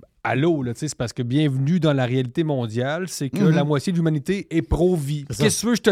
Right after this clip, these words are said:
Speaker 1: dise ? C'est pas moi qui l'invente.
Speaker 2: Ah
Speaker 1: Donc,
Speaker 2: oui.
Speaker 1: tu peux bien dire que toi, ça te tente pas, que la... Mais c'est ça, la réalité. Donc, il va falloir que tu composes avec des gens qui ont pas le même
Speaker 2: Mais
Speaker 1: avis
Speaker 2: c'est
Speaker 1: que
Speaker 2: ce
Speaker 1: toi.
Speaker 2: sujet-là très émotif. On dirait qu'on n'a aucune maturité. « Hey, es-tu pour la peine de mort ? » Moi, moi, je suis personnellement pour la peine de mort. Bon. «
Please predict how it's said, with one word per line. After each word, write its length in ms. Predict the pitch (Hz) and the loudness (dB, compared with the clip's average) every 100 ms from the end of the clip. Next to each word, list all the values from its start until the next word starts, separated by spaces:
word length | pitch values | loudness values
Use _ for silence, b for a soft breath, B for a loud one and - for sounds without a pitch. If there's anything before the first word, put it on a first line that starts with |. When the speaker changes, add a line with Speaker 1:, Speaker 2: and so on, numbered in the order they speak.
| 156 226 | 2 0
Speaker 1:
dise ? 120 | 190 | -2
C'est 60 | 135 | 0
pas 80 | 185 | 0
moi 120 | 214 | 0
qui 140 | 196 | 0
l'invente. 540 | 165 170 151 185 151 110 139 | 0 2 2 0 -2 -6 0
Speaker 2:
Ah 40 | |
Speaker 1:
Donc, 100 | 160 | 2
Speaker 2:
oui. 120 | 156 | 2
Speaker 1:
tu 60 | 98 | 0
peux 80 | 170 | 2
bien 160 | 220 | 2
dire 220 | 175 214 214 | 2 -2 -2
que 80 | |
toi, 180 | 160 208 | -2 0
ça 120 | 202 165 | 0 -2
te 100 | - | 0
tente 260 | 170 139 | 0 0
pas, 140 | 208 214 | -2 0
que 120 | 180 | 0
la... 280 | 151 147 131 | 0 0 0
Mais 140 | 147 | -2
c'est 180 | - 175 | 0 -2
ça, 280 | - 170 135 | 0 -4 -4
la 80 | 127 | -6
réalité. 440 | 123 120 160 180 b b b | -6 -8 -8 -8 b b b
Donc, 120 | 143 | -4
il 20 | |
va 60 | 143 | -2
falloir 140 | 190 | -2
que 60 | 165 | -2
tu 120 | - | -4
composes 440 | 165 143 160 190 151 | -2 -2 0 0 0
avec 180 | 139 | -2
des 200 | 135 151 | 0 0
gens 240 | 131 131 180 B B | 0 -4 -6 B B
qui 60 | 135 | -4
ont 80 | 120 | 0
pas 140 | 196 | 0
le 80 | 160 | 0
même 120 | 170 | 0
Speaker 2:
Mais 60 | 165 | 0
Speaker 1:
avis 80 | 185 | 0
Speaker 2:
c'est 140 | 202 185 | 2 2
Speaker 1:
que 60 | |
Speaker 2:
ce 60 | 175 | 4
Speaker 1:
toi. 140 | 156 147 | 2 2
Speaker 2:
sujet-là 360 | 196 190 220 | -2 -2 -4
très 340 | - 160 170 147 | -4 -4 -2 -2
émotif. 460 | 131 113 - 160 | -4 -6 -6 -6
On 100 | 113 | -4
dirait 240 | 101 107 147 | -6 -4 -2
qu'on 140 | 113 | -2
n'a 120 | 101 | -4
aucune 280 | 98 107 147 | -6 -4 -2
maturité. « 640 | 113 92 95 80 - 107 - _ _ _ | -2 -4 -8 -10 -8 -8 -10 _ _ _
Hey, 180 | 143 147 | -4 -4
es-tu 200 | 120 202 | -4 -6
pour 160 | 180 165 | -2 -2
la 140 | 139 | -2
peine 200 | 170 165 | -2 -2
de 60 | 135 | -2
mort ? » 280 | 123 127 101 | 0 -2 0
Moi, 120 | 196 | 0
moi, 80 | 240 | 0
je 60 | - | -2
suis 180 | 202 156 | -4 -2
personnellement 460 | 165 170 151 170 | -2 0 0 0
pour 80 | 139 | 0
la 80 | 123 | 0
peine 160 | 131 117 | 0 -2
de 40 | |
mort. 220 | 98 71 | -4 -6
Bon. « 160 | 67 | -10